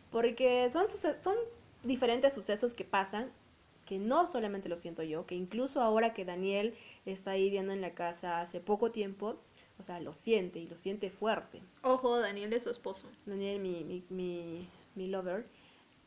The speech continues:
Speaker 1: Y, o sea, por eso digo, es verdad.
Speaker 2: Mm, tiene lógica, tiene lógica, pero no trates de hacer conexión con esa vaina, créeme.
Speaker 1: ¿No?
Speaker 2: No, brother,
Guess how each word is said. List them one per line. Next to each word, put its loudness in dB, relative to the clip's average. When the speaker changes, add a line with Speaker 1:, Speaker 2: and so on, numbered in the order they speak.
Speaker 1:
Y, 0
o -8
sea, -2
por -2
eso 0
digo, 0
es -8
verdad. -6
Speaker 2:
Mm, -6
tiene 4
lógica, 4
tiene -4
lógica, 0
pero 8
no 4
trates 4
de -2
hacer -2
conexión -4
con -6
esa -4
vaina, -2
créeme. -6
Speaker 1:
¿No? -4
Speaker 2:
No, 10
brother, 6